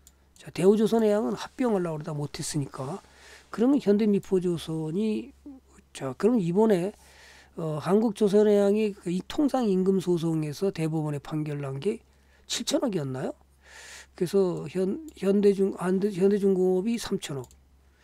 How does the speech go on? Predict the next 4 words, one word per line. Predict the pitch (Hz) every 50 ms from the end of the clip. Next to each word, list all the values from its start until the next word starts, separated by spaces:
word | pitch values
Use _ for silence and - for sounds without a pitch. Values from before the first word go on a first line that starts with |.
| - - - _ _ _
그다음에 | - 151 156 160 156 160 185 202 208 208 202 - -
한국조선해양이 | - 175 180 196 196 208 - - 180 160 180 175 175 170 165 160 170 196 226 233 - - -
역시 | 202 156 - - - 202 233 240 - _ _ _ _ _ _ _ _ _ _ _ _
삼천억, | - - - 196 190 - - 143 139 127 -